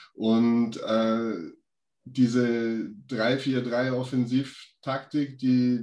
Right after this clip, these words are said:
der Löw da spielen wollte, ist meiner Meinung nach, also nicht nur meiner Meinung nach, sondern, sondern ganz offensichtlich,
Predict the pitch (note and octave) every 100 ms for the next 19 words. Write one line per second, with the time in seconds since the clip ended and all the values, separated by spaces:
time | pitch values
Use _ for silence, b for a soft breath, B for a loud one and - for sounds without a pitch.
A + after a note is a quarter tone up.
0 | G#2 A2 A#2 B2 C3 B2+ A#2+ - C3 C#3+
1 | C3+ C3+ C3+ C#3 C3+ C3 B B B B
2 | - A#2+ - - - F2 B2 C3 B2 C3
3 | C#3 C3 C3 C3 B2 B2+ B2 - - G#2+
4 | G#2+ G#2 G#2 A2+ A2 G2+ A#2 C3 A#2+ A#2+
5 | - A2+ G2+ G#2+ G#2+ G2+ A2 A2+ G#2 G#2
6 | G2 C#3 - A#2+ F2+